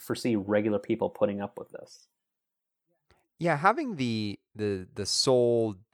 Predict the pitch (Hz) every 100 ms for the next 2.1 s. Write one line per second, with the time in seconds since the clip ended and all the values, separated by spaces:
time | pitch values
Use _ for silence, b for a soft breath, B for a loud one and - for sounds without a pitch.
0 | - 101 120 113 - 117 95 85 101 101
1 | 90 87 85 - 98 92 90 90 90 87
2 | -